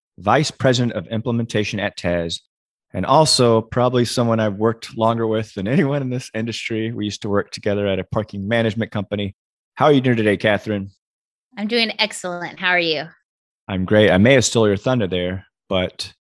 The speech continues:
Speaker 1: 'cause my first question, as you know, if you've listened to the podcast before, is how did you get into parking?
Speaker 2: Ah, well, I got in when I was twenty years old. Um, I was working at a sporting clays club,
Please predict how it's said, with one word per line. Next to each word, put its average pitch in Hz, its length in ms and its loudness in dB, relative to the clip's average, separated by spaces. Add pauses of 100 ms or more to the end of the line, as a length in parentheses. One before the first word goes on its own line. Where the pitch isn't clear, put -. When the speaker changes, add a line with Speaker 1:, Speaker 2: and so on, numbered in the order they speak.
(420)
Speaker 1:
'cause 101 140 -8
my 92 100 -2
first 120 300 0
question, 95 440 -2
as 87 140 -4
you 95 80 -4
know, 95 240 2
if - 140 -4
you've 92 100 -8
listened 95 240 -2
to 90 60 -6
the - 80 -10
podcast 104 400 -4
before, 92 360 -4
is 78 220 -4
how 123 240 2
did 123 160 2
you 113 80 -2
get 113 160 0
into 120 140 -6
parking? 117 380 -6 (1000)
Speaker 2:
Ah, 339 240 0 (720)
well, 208 360 2 (100)
I 226 120 -2
got 240 220 0
in 240 320 -2
when 196 200 -4
I 190 180 -2
was 175 160 -10
twenty 277 420 -2
years 302 300 2
old. 233 340 -2 (360)
Um, 170 680 2 (200)
I 180 220 2
was 190 200 -4
working 220 400 -2
at 269 160 0
a 220 180 -2
sporting 214 720 -2
clays 170 400 0
club, 160 560 -6